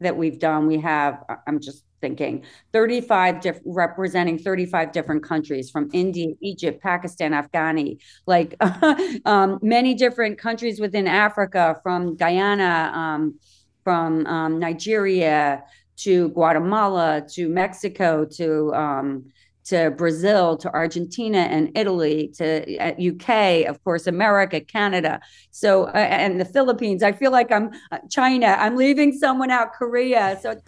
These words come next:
really important to me that, because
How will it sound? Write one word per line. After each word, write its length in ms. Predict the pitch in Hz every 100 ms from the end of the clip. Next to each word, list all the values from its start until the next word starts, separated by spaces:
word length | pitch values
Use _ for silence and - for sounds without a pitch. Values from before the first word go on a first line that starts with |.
| -
really 220 | 254 285
important 680 | 240 214 - 233 269 262 247
to 100 | 208
me 420 | 180 175 165 165 _ _ _ _
that, 380 | 208 202 196 - _ _ _ _
because 400 | 247 247 254 247